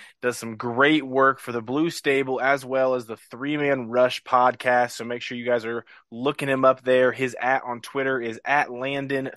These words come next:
three M R. So make sure you're looking for it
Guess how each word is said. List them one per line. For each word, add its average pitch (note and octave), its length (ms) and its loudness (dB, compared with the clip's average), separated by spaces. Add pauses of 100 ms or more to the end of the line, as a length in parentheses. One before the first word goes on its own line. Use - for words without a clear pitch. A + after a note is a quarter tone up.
(120)
three C#3 360 0
M A#2 220 -2
R. B2+ 500 6 (260)
So A2+ 180 -6
make B2+ 340 0
sure C3 380 2
you're A#2 200 -4
looking B2+ 460 -6
for B2 360 4
it B2 180 4